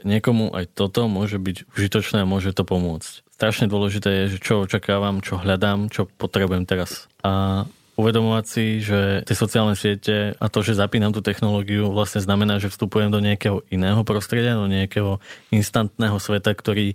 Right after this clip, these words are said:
mi tie veci ponúkne zjednodušene, vyťažím z toho to dobré, čo potrebujem, ale zároveň si uvedomujem aj, že tam okolo je veľmi veľa manipulácie, tých negatívnych vecí. Keď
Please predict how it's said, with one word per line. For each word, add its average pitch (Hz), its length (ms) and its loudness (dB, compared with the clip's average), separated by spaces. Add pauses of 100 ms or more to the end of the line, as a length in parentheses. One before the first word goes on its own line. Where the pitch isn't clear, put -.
mi 110 100 4
tie 107 140 2
veci 101 240 0
ponúkne 104 640 0 (240)
zjednodušene, 117 960 2 (380)
vyťažím 107 520 0
z - 40 -14
toho 104 200 0
to 101 160 -2
dobré, 110 400 0
čo 107 160 -2
potrebujem, 127 720 0 (240)
ale 101 160 2
zároveň 110 380 2
si 113 180 -2
uvedomujem 104 640 0
aj, 104 220 2
že 104 140 0 (120)
tam 107 240 0
okolo 107 320 0
je 104 160 2 (240)
veľmi 104 240 4
veľa 101 640 0
manipulácie, 104 1200 0
tých 95 140 -2
negatívnych 104 560 2
vecí. 110 460 0
Keď - 280 -4